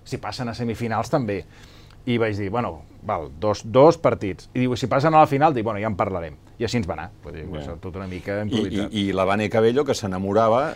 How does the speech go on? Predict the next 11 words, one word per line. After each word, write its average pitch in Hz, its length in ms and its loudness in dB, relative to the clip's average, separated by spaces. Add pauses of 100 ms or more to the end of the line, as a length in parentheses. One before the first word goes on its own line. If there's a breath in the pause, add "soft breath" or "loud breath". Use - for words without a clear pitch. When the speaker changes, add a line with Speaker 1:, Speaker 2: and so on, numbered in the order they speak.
Speaker 2:
de 101 240 0 (240)
tots 110 200 0
els 107 120 -2
jugadors 113 320 2
guapos 131 400 6
dels 120 140 6
Speaker 1:
Clar. 110 140 6
Speaker 2:
equips 139 180 4
contraris. 98 500 0
Speaker 1:
Ah, 131 180 6
exacte, 113 400 0